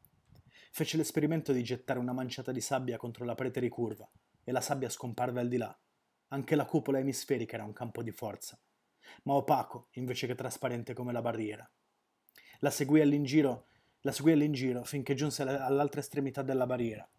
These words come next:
e sempre sfiorandola con la mano ritornò al punto da cui era spartito.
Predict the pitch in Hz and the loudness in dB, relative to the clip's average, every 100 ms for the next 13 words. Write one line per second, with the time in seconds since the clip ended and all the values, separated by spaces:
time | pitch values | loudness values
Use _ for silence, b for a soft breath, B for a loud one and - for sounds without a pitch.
0 | - - 117 170 156 143 - 139 135 135 | -20 -12 -2 0 0 -2 0 2 2 0
1 | - 127 117 131 117 110 113 139 127 135 | 0 0 0 -2 -4 -6 -6 -4 -2 -2
2 | 127 147 135 117 131 123 - - - 113 | 0 -2 -2 -2 -2 -2 -2 -4 -4 -8
3 | - - | -8 -14